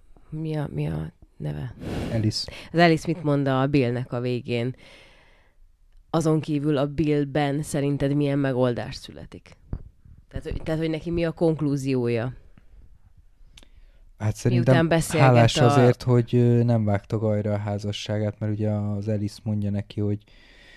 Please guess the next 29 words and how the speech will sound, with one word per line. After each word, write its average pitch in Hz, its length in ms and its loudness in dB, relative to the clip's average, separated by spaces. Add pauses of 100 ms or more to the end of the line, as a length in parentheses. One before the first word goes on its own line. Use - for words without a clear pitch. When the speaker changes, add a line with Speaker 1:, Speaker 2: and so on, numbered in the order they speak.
(840)
Speaker 2:
kérdezi 113 360 4
a 107 60 4
Bill, 117 220 6
hogy 110 180 0
most, 107 320 -2
most - 180 -4
akkor 120 160 0
mit 117 120 2
csináljunk, 98 440 0
miután 98 320 2
bevallotta 92 540 2
neki 92 320 -4
ezt - 320 -8
az 92 280 0
összes 92 380 -6
dolgot, 90 400 -6
amik 92 300 -6
az 90 220 -6
elmúlt 92 380 -4
napokban 92 440 -10
történtek, 107 580 -4
és 101 160 -6
azt 98 200 -4
mondja 92 200 -2
az 85 80 -4
Alice, 104 260 -2
hogy 95 80 -4
legyünk 92 300 -2
hálásak. 82 720 -8